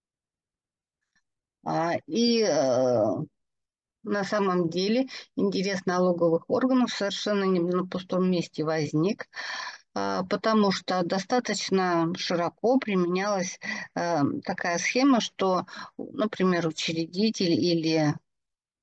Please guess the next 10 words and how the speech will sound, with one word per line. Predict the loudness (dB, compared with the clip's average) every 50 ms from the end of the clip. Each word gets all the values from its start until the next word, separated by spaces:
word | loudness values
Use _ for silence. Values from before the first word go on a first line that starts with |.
| _ _ _ _ _ _ _ 0
собственник, | 0 0 0 -2 0 0 0 0 0 -2 -4 0 2 4 6 4 4 2 0 0
э, | 0 2 2 2 2 2 2 2 0 -2 _ _ _ _ _ _ _ _ _ _ _ _ _ -20 -20 _ _ _ _ -6
если | -4 -4 -4 -2 0 0
он | 2 4 4 4 4 4
ипист, | 2 0 -4 -2 -2 -2 -4 -6 -14 -12 -6 -4 -4 -4 -4 -6 -6 -4
а, | -2 0 0 2 2 2 4 4 4 4 2 2 0 -2
со-, | -2 -4 -2 -2 -2 -2 -2
делает | -4 -4 -4 -2 0 0 2 2 0 0
договора | 0 -2 -2 0 0 0 0 0 -2 -2
займов, | -2 2 2 4 4 6 4 4 2 0